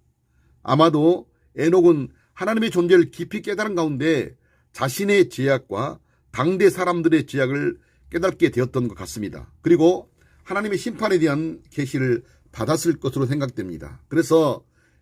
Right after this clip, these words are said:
에녹은 죄를 회개하고 하나님을 믿음으로 영접했습니다. 그리고 그 후로부터 에녹은 하나님과 동행한 것입니다. 할렐루야. 그렇습니다.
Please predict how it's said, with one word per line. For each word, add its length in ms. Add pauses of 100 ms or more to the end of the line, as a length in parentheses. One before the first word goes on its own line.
에녹은 640 (300)
죄를 360
회개하고 760 (220)
하나님을 460
믿음으로 680
영접했습니다. 800
그리고 480 (300)
그 120
후로부터 760
에녹은 460 (240)
하나님과 720 (400)
동행한 500
것입니다. 760 (240)
할렐루야. 920 (1120)
그렇습니다. 800